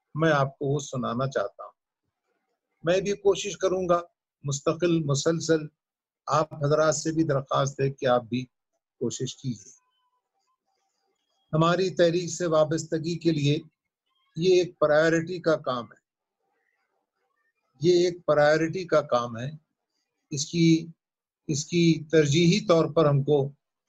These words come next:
इसको adopt करना चाहिए। हमारे पास जो चीज़ें मौजूद हैं, जिनसे हम लोगों से कुछ कह सकते हैं,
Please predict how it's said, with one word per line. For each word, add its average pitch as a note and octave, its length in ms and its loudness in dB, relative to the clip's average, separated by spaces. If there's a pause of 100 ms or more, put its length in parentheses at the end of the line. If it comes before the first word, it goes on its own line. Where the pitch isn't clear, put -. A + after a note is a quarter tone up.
इसको C#3 260 -4
adopt C#3+ 460 0
करना A#2+ 320 -2
चाहिए। A2+ 580 -12 (1500)
हमारे G3+ 380 0
पास D3+ 280 -2 (880)
जो D#3 220 0
चीज़ें F#3 380 -4
मौजूद E3 480 -2
हैं, A2 180 -8 (960)
जिनसे E3 380 0
हम F#3+ 140 2
लोगों E3+ 360 2
से F3 180 -2
कुछ E3+ 220 -6
कह E3 220 0
सकते - 420 -8
हैं, A2+ 100 -18